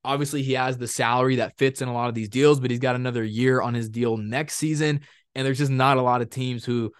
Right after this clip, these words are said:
would really be interested in, in taking that on. It just doesn't make a whole lot of sense. All three of those guys probably mean more to the Clippers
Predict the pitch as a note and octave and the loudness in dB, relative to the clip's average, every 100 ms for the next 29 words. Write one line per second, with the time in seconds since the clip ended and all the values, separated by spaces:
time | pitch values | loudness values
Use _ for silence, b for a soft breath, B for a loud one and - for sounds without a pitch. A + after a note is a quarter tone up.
0 | b - B2+ C#3 C3 A#2+ B2+ B2 A#2+ B2+ | b -6 0 2 2 0 -2 -2 -6 -4
1 | A#2 A2 A#2 A2+ - C3 B2+ A#2 A2+ A2+ | -4 -6 -8 -8 -4 -4 -2 -4 -2 0
2 | A#2+ G#2+ G#2+ A#2 B2 A#2+ A2 A2+ G#2+ A#2 | 0 0 -2 -4 -4 -6 -6 -8 -4 -2
3 | A2 G2+ - B2 G#2+ G#2 C3+ C#3 C#3+ C#3+ | -2 -6 -6 -8 -8 -6 -6 -4 -2 0
4 | C3+ A2+ A#2+ A2+ - B2+ B2 A#2+ A#2+ A#2+ | -2 -2 -4 -4 -2 0 0 -2 -4 -6
5 | A#2 A2+ G#2+ - C3+ A#2+ A2+ | -4 -6 -8 -8 -4 -2 -4